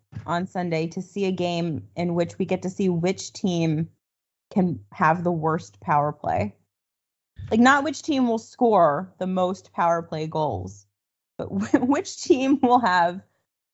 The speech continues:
the most disjointed, ineffective power play. That'll be a lot of fun to watch, I'm sure.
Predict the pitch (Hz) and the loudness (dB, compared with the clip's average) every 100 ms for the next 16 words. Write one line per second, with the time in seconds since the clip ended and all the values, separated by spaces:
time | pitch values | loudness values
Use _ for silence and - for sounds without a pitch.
0 | _ 196 202 196 202 - - 190 - 185 | _ 0 0 0 -2 -6 -8 -8 -4 -2
1 | 175 180 180 165 - 175 170 165 110 - | -2 -2 0 0 -2 -4 -4 -2 -2 -2
2 | 147 156 165 - _ _ _ _ _ _ | -4 -4 -6 -12 _ _ _ _ _ _
3 | - 160 139 151 147 139 165 277 247 190 | 2 4 4 0 0 2 6 6 6 2
4 | 139 139 - 147 160 131 135 160 165 - | 2 2 -2 -4 -2 0 -2 -4 -10 -6
5 | 78 78 | -6 -6